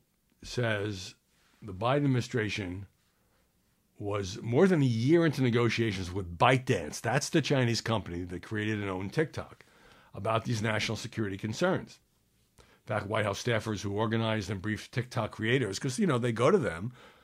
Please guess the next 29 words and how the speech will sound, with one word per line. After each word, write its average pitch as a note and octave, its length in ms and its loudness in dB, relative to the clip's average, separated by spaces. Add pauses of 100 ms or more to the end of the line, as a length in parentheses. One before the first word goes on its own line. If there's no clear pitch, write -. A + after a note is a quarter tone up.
(280)
It, F3+ 220 -4
it's G3 140 0
basically C4 320 8
the D3+ 80 6
most A#2 200 0
popular G2 380 0
app F#2 180 -2
on E2+ 100 -2
the D2+ 60 -12
planet. D#2 420 -6 (400)
It G#2 80 -10
has F2 200 -8
completely A2 480 0
outpaced F#2 460 -4
Snapchat, A#2 640 0 (600)
Facebook, G#2 600 -2 (640)
Twitter, A2 300 -2
you G2+ 160 -4
name F2+ 280 -6
it. - 100 -18 (1600)
And C3 420 2 (120)
it's C3+ 160 -2
a D3 40 0
contradictory F3 680 4
approach, C3 560 4
according A#2+ 320 -2
to G#2 120 -2
this G2 340 -6 (640)
piece, D#3 500 2